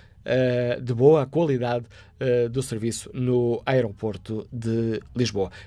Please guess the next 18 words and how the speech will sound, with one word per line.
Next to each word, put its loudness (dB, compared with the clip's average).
Quatro 6
dizem -4
mesmo 0
que 0
é 0
muito 2
bom. -2
Queremos 6
ouvir 6
a 8
opinião 4
dos -2
nossos 0
ouvintes -2
neste 0
fórum 2
que -2
é, 6